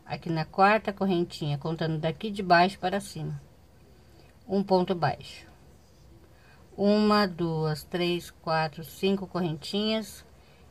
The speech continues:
E aqui eu vou terminar o meu ponto. Fazendo ponto alto em relevo, pegando por trás.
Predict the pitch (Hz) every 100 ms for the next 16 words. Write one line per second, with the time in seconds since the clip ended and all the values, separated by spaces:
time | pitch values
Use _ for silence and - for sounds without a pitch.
0 | - 185 185 196 185 196 208 202 208 185
1 | 175 180 180 - - - 185 196 196 -
2 | 131 - - - - - - - - -
3 | - - - - 175 165 175 180 - 180
4 | 185 180 160 156 160 185 - 233 247 -
5 | - 180 175 190 160 156 156 170 185 233
6 | - - 185 170 170 170 175 - 202 -
7 | 151 147 139 - -